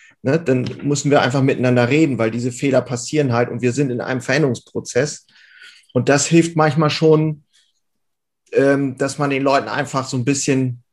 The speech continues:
ja, einfach sagt, okay, das ist hier so, wie, wie es ist, ne? Also, ähm,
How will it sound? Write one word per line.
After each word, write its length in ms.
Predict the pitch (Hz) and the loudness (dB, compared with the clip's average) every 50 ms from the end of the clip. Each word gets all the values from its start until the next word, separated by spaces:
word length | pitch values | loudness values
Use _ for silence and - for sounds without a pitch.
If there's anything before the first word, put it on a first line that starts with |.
| _ - | _ 0
ja, 360 | 117 123 127 113 101 - - _ _ _ _ | 2 2 2 2 0 -4 -12 _ _ _ _
einfach 280 | - 117 117 123 113 | -10 -8 -6 -8 -8
sagt, 300 | 110 - 123 113 110 - | -4 -2 -2 -2 -2 -4
okay, 480 | 113 110 - 143 135 123 107 87 - - _ _ _ _ _ _ _ _ _ | -10 -8 -4 -2 0 0 -2 -2 -8 -14 _ _ _ _ _ _ _ _ _
das 160 | - 101 - | -8 -8 -8
ist 140 | - 123 120 | -6 -8 -6
hier 180 | - - 113 101 | -2 -2 -2 0
so, 280 | 104 117 113 101 95 | 0 0 -2 -2 -4
wie, 200 | 101 98 - - - | -8 -12 -12 -12 -12
wie 140 | 131 110 101 | -10 -8 -8
es 80 | 98 | -2
ist, 380 | - - - - - - - - | 0 0 0 0 -4 -8 -10 -10
ne? 180 | - 117 - | -10 -10 -8
Also, 400 | - - 101 95 104 113 - - _ - - - - - - _ _ _ _ _ _ _ _ _ _ _ _ _ - | -8 -6 -6 -4 -4 -4 -6 -8 _ -20 -20 -20 -20 -20 -20 _ _ _ _ _ _ _ _ _ _ _ _ _ -8
ähm, 480 | - 107 104 104 101 101 104 117 - | -6 -4 -2 -2 -2 -2 -4 -6 -8